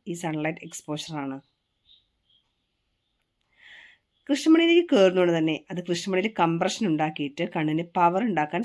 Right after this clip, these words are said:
സാധ്യതയുണ്ട്. അതേപോലെ തന്നെ കോർണിയയുടെ, അതായത് കൃഷ്ണമണിയുടെ നടുക്കിലേക്ക് തന്നെ അത് ഗ്രോ ചെയ്തിട്ടുണ്ടെങ്കിൽ അത് കാഴ്ച തന്നെ ഇല്ലാണ്ടാക്കാനും കാരണമാകും. മെയിൻ, ഏഹ്, പേഷ്യന്റ് കംപ്ലയിന്റ് ചെയ്യുന്നത്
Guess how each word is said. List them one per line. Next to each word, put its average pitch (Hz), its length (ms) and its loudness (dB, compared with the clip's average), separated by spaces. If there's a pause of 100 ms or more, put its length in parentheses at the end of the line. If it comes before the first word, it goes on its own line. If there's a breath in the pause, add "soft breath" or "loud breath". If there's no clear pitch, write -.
സാധ്യതയുണ്ട്. 147 640 -2 (2250 loud breath)
അതേപോലെ 247 440 2
തന്നെ 165 220 2 (220)
കോർണിയയുടെ, 190 420 2
അതായത് 165 260 0
കൃഷ്ണമണിയുടെ 202 520 -2
നടുക്കിലേക്ക് 247 760 -2
തന്നെ 175 220 0
അത് 185 160 -6
ഗ്രോ 165 120 0 (120)
ചെയ്തിട്ടുണ്ടെങ്കിൽ 151 520 -4 (460 loud breath)
അത് 220 80 -2 (140)
കാഴ്ച 220 320 6
തന്നെ 254 200 2
ഇല്ലാണ്ടാക്കാനും 165 680 0
കാരണമാകും. 147 560 -2 (1400 loud breath)
മെയിൻ, 339 260 4 (260)
ഏഹ്, 262 140 0
പേഷ്യന്റ് 254 400 0
കംപ്ലയിന്റ് 190 360 0
ചെയ്യുന്നത് 175 240 0